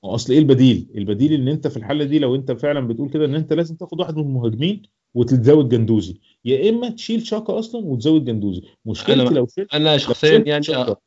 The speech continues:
Speaker 2: افضل حاجه زي دي. انا شايف جندوزي زيك، شايف ان هو لسه صغير وعنده عيوب ومش مكتمل، بس انا افضله عن جاكا بصراحه.
Speaker 1: بس انا شاكا بيطلع ب-، جاكا بيطلع بالكوره احسن من جندوزي.
Speaker 2: اه، بس
Speaker 1: يعني
Speaker 2: انت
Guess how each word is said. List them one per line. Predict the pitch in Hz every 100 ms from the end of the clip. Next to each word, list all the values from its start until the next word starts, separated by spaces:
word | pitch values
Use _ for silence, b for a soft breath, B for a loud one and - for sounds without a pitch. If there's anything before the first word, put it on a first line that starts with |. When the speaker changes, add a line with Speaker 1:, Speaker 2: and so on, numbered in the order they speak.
| _ -
Speaker 2:
افضل | 151 156 143
حاجه | 156 156
زي | 139
دي. | 139 160
انا | 160 165
شايف | 180
جندوزي | 143 143 156
زيك، | 131 156 143
شايف | 123 143
ان | 135
هو |
لسه | 135 139 110
صغير | 120 131
وعنده | 117 127 123 117 b b b b b
عيوب | 107 120 139
ومش | 123 110 120
مكتمل، | - 127 117 98
بس | 95 131
انا | 135
افضله | - 113 139 127
عن | 107
جاكا | 101 92
بصراحه. | 82 87 85 _ _ _ _ _
Speaker 1:
بس | 117 -
انا | 156 160
شاكا | - 180 156
بيطلع | 160 165
ب-، | 139 131 92 - 120
جاكا | 156 160
بيطلع | 160 165 131
بالكوره | 117 117 160 147
احسن | - 117
من | 110 104
جندوزي. | 95 95 - _ _ _ _ _ _ _ _ _ _ _ _ _ _ _ -
Speaker 2:
اه، | 165 190
بس | 170 -
Speaker 1:
يعني | 190 185
Speaker 2:
انت | 180 156 147